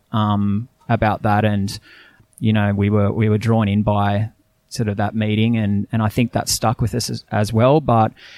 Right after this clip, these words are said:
in terms of our understanding of the, of probably the business side of the category, we're, we were on, we had surface knowledge, but,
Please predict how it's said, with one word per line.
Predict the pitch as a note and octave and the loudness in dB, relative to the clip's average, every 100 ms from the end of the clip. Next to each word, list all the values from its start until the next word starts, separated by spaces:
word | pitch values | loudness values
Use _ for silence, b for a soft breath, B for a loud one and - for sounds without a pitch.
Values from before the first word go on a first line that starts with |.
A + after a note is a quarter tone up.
| B | B
in | - C#3+ | -2 0
terms | - E3 E3 | 2 2 2
of | C3+ | 2
our | A#2 | 2
understanding | A2+ A2+ G#2+ - G#2+ A2+ A#2+ A2+ | 2 0 -2 0 0 2 4 2
of | A2 G#2+ | 0 -2
the, | A2+ G#2+ G#2+ G#2 G#2+ - | -2 0 2 0 -2 0
of | G#2+ G#2 G#2+ - b b b b | 0 0 -6 -16 b b b b
probably | - A#2 | -2 0
the | G#2+ | 0
business | G#2+ - A2 A#2+ | 0 -2 0 0
side | - A#2 G#2+ | 0 0 0
of | G#2+ | 0
the | A2 | -2
category, | - G#2+ A#2 A#2+ A2 G#2+ G2+ - | 0 2 2 2 2 2 0 0
we're, | B2 B2+ B2+ - - _ | 2 2 2 -4 -20 _
we | C#3 D#3+ | 0 2
were | D#3+ D3+ C#3+ C3 - _ _ _ _ _ - | 4 6 4 2 -2 _ _ _ _ _ -4
on, | D#3 D#3+ | -2 -2
we | D3+ D3+ | 0 2
had | D3+ | 2
surface | C#3 C#3 C#3 C#3+ - | 2 2 2 0 0
knowledge, | C3+ C#3 F3 F#3 - - | 2 4 2 0 -4 0
but, | A#2 G#2+ G2+ | 2 2 0